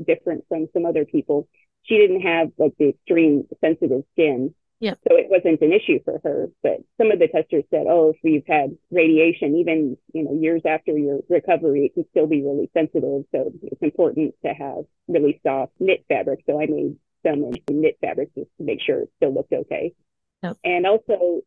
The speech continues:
Speaker 1: there's a, an opening on the back so that the wearer can adjust the level of filling.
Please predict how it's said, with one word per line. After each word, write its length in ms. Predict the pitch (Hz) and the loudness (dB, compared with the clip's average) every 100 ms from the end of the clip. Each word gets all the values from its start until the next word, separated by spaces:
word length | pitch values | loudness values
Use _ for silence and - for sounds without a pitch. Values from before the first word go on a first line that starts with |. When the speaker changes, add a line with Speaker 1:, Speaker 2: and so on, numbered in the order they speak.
| _ | _
Speaker 1:
there's 220 | 196 190 185 | 0 0 2
a, 180 | 160 | 0
an 160 | 190 185 | 0 0
opening 600 | 190 214 185 160 143 170 - | 0 0 0 -2 -4 -6 -8
on 120 | 170 160 | -6 -4
the 60 | |
back 340 | 147 151 143 - - - | -4 -4 -6 -10 -10 -4
so 60 | 175 | 0
that 160 | 165 | 2
the 100 | 170 | 2
wearer 360 | 165 175 170 175 | 2 4 2 0
can 220 | - 151 | -2 -2
adjust 360 | 143 160 156 - 156 | -2 -2 -4 -2 0
the 60 | |
level 400 | 151 160 165 160 | 0 2 2 0
of 80 | - | -2
filling. 400 | - 160 175 220 | -2 0 0 -4